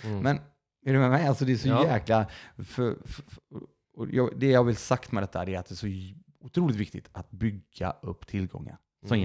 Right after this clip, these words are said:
Speaker 2: genererar pengar.
Speaker 1: Mm. Ja, men det har, har ju också med trygghet att göra.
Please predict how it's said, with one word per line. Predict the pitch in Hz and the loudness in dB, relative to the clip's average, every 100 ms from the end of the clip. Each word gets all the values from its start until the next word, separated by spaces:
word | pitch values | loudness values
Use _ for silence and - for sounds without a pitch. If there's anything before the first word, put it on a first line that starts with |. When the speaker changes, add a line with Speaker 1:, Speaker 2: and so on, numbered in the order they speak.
| 87 | 0
Speaker 2:
genererar | 82 76 | -4 -8
pengar. | - - 87 98 _ _ | -10 -8 -8 -10 _ _
Speaker 1:
Mm. | 107 104 117 - _ _ _ _ _ _ _ _ _ _ _ _ _ - - | -10 -10 -10 -14 _ _ _ _ _ _ _ _ _ _ _ _ _ -20 -10
Ja, | - | -4
men | 139 | 0
det | 135 | 2
har, | 139 143 - 110 | 2 2 -2 -4
har | 131 | -2
ju | 135 | -2
också | 131 - | -4 -10
med | 120 | -12
trygghet | - 131 113 95 131 | -6 -6 -6 -6 -4
att | 180 | -2
göra. | 143 101 92 | 0 0 -4